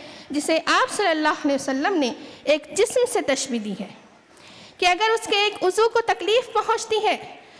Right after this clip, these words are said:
तो सारा जिस्म उसकी तकलीफ़ को महसूस करता है। मोअज़्ज़िज़ सामीन, माशरे का दायरा शुरू होता है ख़ानदान से,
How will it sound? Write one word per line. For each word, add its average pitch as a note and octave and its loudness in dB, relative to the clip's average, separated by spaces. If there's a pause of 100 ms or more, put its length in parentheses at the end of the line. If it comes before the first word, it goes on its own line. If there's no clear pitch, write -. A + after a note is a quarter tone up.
(160)
तो G4+ 2
सारा F4 2
जिस्म A4+ 0
उसकी F#4+ -2
तकलीफ़ D#4+ 0
को D#4 2
महसूस C#4+ 0
करता - -6
है। - -16 (1600)
मोअज़्ज़िज़ C#4+ 2
सामीन, F#4 2 (640)
माशरे F#4+ 4
का A4 0
दायरा G4 2
शुरू G4 0
होता F#4+ 0
है G#4 0
ख़ानदान D#4+ 4
से, - -2